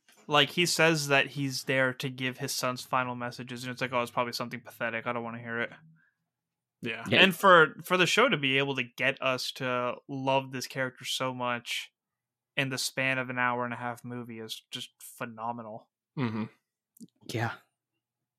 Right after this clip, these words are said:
Speaker 3: I mean, yeah, I, I just remember looking back on that, having no idea who this character was going into the train,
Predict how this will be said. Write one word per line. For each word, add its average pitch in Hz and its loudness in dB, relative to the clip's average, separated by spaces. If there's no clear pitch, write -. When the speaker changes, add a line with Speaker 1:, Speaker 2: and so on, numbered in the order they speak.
Speaker 3:
I 135 -4
mean, 113 0
yeah, 131 10
I, 139 10
I 143 10
just 135 6
remember 123 10
looking 107 6
back 104 6
on 104 2
that, 87 0
having 113 6
no 113 10
idea 120 10
who 117 6
this 110 6
character 107 6
was 104 4
going 101 4
into 117 6
the 131 8
train, 156 6